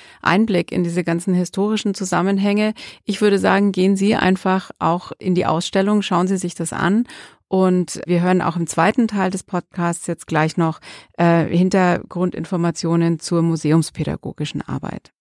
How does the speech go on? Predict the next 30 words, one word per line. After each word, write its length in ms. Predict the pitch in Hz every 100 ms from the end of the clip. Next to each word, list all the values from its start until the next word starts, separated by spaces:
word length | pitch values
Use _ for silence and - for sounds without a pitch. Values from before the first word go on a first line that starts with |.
| _ _
Unser 200 | 233 233
zweiter 440 | 226 208 240 254 269
Gast 340 | 180 214 -
heute 260 | 190 196 220
ist 320 | - 175 -
Doktor 320 | 180 - 220
Uta 280 | 135 156 165
Piret. 580 | - 175 196 262 269 - - -
Sie 200 | - -
ist 180 | 226 -
Museumsreferentin 1300 | 202 185 180 214 277 262 220 214 214 180 180 220 202
der 100 | 175
Bayerischen 460 | 143 156 180 - 190
Schlösserverwaltung. 1200 | - 180 214 202 175 151 147 151 170 135 131 143 - - -
Sie 140 | -
ist 240 | - 165 -
vor 140 | 165
allem 260 | - 143 -
auch 320 | - 156 247 -
Expertin 760 | 170 - 160 143 208 226 202
in 140 | -
den 100 | 180
Bereichen 440 | 165 143 151 160 -
Ausstellungs- 680 | 147 202 - 208 202 202 -
und 180 | 170
Museumskonzeption 1200 | 165 151 165 233 262 - 220 214 220 - 208 208 202
sowie 240 | 165 170
Bildungs- 500 | 165 151 175 180 -
und 240 | - 160 -
Vermittlungsarbeit. 1040 | 175 165 - 175 151 - 139 139 151